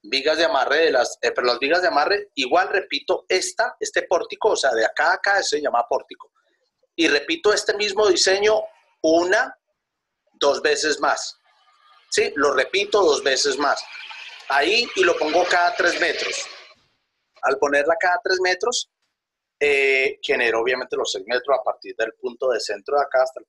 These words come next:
punto centro de estas dos guaduas que van al final. Y cuatro metros de acá, seis por cuatro, veinticuatro. Y sobre eso empiezo ya a hacer correas, a hacer amarres y bueno.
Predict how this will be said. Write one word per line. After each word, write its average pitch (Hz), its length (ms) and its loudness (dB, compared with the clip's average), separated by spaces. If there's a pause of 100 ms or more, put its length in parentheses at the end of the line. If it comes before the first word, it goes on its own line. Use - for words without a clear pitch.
punto - 300 -16
centro 120 540 -10 (180)
de 98 200 -6
estas 101 400 -10
dos 98 220 -8
guaduas 101 420 -2
que 202 60 -14
van 185 180 -14
al - 120 -18
final. 180 300 -2 (680)
Y 151 160 -6
cuatro 131 280 0
metros 139 320 -4
de 127 60 -2
acá, 127 200 0
seis 117 240 -6
por 110 140 -8
cuatro, 135 300 -4
veinticuatro. - 540 -4 (680)
Y 190 100 -2
sobre 202 400 2
eso 190 160 0
empiezo 120 320 -6
ya 113 140 -8
a - 20 -4
hacer 123 200 -6
correas, 110 560 -4
a 101 40 -14
hacer 98 180 -10
amarres 98 540 -6
y - 80 -18
bueno. - 180 -16